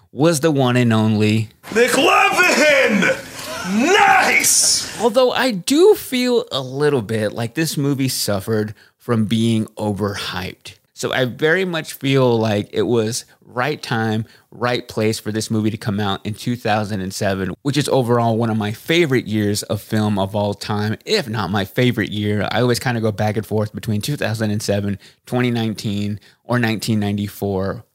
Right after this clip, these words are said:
Speaker 1: But this year was just so formative on my taste that it will always be a classic for me.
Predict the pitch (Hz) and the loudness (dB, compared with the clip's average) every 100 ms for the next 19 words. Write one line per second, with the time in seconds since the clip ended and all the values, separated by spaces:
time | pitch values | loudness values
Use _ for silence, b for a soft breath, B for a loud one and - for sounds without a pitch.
0 | _ 131 131 143 156 143 139 139 120 117 | _ 0 2 2 0 2 2 4 4 4
1 | 123 - 127 120 - 117 113 110 107 - | 2 4 2 2 0 -2 0 2 0 0
2 | 107 107 104 98 - 98 104 101 - b | -2 -2 -2 -4 -4 -2 0 -2 -6 b
3 | b _ - 120 117 113 113 - 143 143 | b _ -2 0 2 2 2 2 4 4
4 | 139 104 120 117 - 104 101 104 104 - | 2 0 0 0 0 -4 -4 -4 -6 -4
5 | 107 104 101 95 | -4 -2 -4 -6